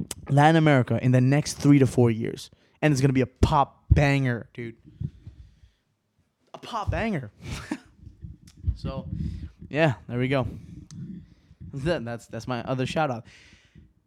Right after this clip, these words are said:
The other, the third shout out has to be for, uh, you know, a good friend of mine. Now I've, I've gotten very close with him. Back home, he's, he's a co-host, actually. He's gonna be a co-host.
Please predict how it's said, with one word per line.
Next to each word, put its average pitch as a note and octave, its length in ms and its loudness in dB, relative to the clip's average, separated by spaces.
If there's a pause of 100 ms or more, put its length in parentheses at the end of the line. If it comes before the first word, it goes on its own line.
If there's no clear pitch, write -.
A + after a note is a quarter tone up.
(320)
The A3 160 -6
other, A3 200 2 (200)
the G3 100 4
third D#4 340 2
shout B2+ 320 -2
out A#2 220 -4
has C3+ 300 -2
to C3+ 100 -6
be B2 140 -4
for, B2 420 0
uh, A#2 460 0 (480)
you A#2+ 100 -6
know, A#2 400 -4 (1200)
a B2 40 -12
good B2 140 -4
friend A#2+ 240 -4
of A2+ 80 0
mine. G#2+ 640 -6
Now A2+ 480 -8
I've, A2+ 240 -8
I've A2+ 160 -8
gotten A#2 300 -6
very A#2 160 -6
close C3 320 -2
with - 80 -14
him. B2 180 -10 (460)
Back B2 160 -12
home, B2 180 -12
he's, A#2+ 200 -10
he's A2+ 120 -12
a A#2 60 -8
co-host, C3 540 2
actually. A#2 440 -4
He's A#2 280 -4
gonna D#3+ 180 4
be A#2+ 260 -2
a - 60 -16
co-host. A2+ 380 -2